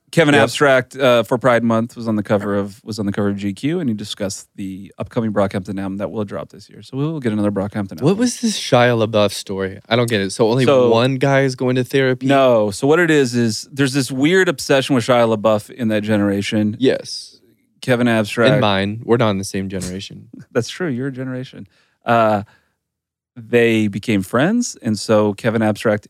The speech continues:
Speaker 1: in that G Q article said that, uh, once a week, he, uh, Shia LaBeouf is included in this group of creatives get invited to Kevin Abstract's house. They sit in the kitchen and they talk about their week.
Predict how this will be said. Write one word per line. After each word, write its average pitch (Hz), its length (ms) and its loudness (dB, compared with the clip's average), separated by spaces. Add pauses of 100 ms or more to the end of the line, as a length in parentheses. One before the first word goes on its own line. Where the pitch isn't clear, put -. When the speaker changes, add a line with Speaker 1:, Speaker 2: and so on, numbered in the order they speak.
(100)
Speaker 1:
in 135 120 2
that 113 140 2
G 110 180 -4
Q 107 200 0
article 104 320 2
said 98 320 -4
that, 92 280 -4 (560)
uh, 98 200 -2
once 147 260 2
a 175 60 4
week, 127 440 0
he, 123 380 -10 (140)
uh, 107 120 4
Shia 120 280 2
LaBeouf 120 240 2
is 113 100 -6
included 110 480 -2
in 110 80 -2
this 113 140 -2
group 107 260 -2
of - 180 -12 (240)
creatives 110 360 0
get 117 120 -2
invited 107 360 0
to 113 40 -10
Kevin 107 220 -4
Abstract's 101 380 -2
house. 107 260 0 (320)
They 113 100 -2
sit 131 200 0
in 123 40 -4
the 123 80 0
kitchen 143 440 -2 (640)
and 107 80 -8
they 107 80 0
talk 147 240 -2
about 156 200 0
their 156 120 0
week. 156 360 -6